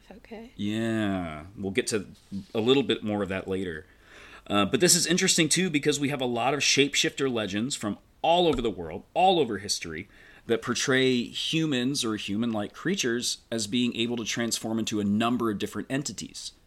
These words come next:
Speaker 1: Okay.
Speaker 2: Right?
Speaker 1: Yes.
Speaker 2: Kind of varying regionally and
Speaker 1: <laughs>
Speaker 2: chronologically. But here we have one that can turn into a bunch of stuff.
Speaker 1: Cool.
Speaker 2: That's pretty cool.
Speaker 1: Yeah, that's
Speaker 2: Yeah.
Speaker 1: pretty cool.
Speaker 2: Um, and it also has at least, so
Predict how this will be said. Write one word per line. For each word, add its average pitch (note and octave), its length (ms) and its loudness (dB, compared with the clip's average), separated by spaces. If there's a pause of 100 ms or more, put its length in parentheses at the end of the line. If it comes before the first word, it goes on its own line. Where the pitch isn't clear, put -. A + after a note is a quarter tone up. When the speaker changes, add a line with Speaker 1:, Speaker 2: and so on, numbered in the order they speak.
(180)
Speaker 1:
Okay. A#3+ 360 -10 (140)
Speaker 2:
Right? F3+ 380 0
Speaker 1:
Yes. - 480 -8 (260)
Speaker 2:
Kind A#2+ 200 -6
of F#2+ 60 -6
varying G2+ 880 0
regionally F2+ 720 -2
and F2 140 -6
Speaker 1:
<laughs> C4+ 60 -2
Speaker 2:
chronologically. D#2+ 800 -4 (240)
But A2+ 120 -2
here F#3 180 6
we A3 80 4
have F#3+ 180 6
one E3 140 2
that - 80 -2
can A#2+ 120 0
turn D3 200 0
into C3+ 200 0
a - 40 2
bunch D#3+ 400 0
of G#2 80 -2
stuff. - 500 -4
Speaker 1:
Cool. G#3+ 340 -14
Speaker 2:
That's D3+ 140 0
pretty F3+ 200 2
cool. - 420 2
Speaker 1:
Yeah, G3+ 400 -6
that's A3+ 120 -8
Speaker 2:
Yeah. E3+ 120 4
Speaker 1:
pretty - 160 -4
cool. G3 200 -14 (1000)
Speaker 2:
Um, A#2+ 340 4
and C#3+ 140 6
it D3 100 4
also C3 380 4
has A#2 760 4
at A#2+ 160 0
least, B2 680 0
so D3 400 8